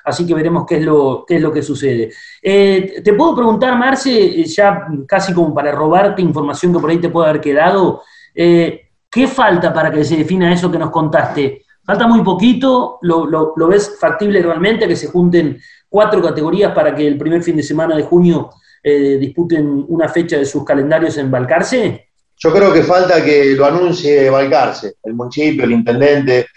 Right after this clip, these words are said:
Speaker 2: Eh, yo hablé con Germán Lagoa, que es hoy quien está al frente del Rally Federal,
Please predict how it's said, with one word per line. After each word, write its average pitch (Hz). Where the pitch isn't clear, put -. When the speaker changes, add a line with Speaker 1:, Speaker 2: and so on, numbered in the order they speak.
Speaker 2:
Eh, 110
yo 135
hablé 139
con 135
Germán 139
Lagoa, 165
que 135
es 135
hoy 139
quien 135
está 135
al 135
frente 143
del 123
Rally 127
Federal, 170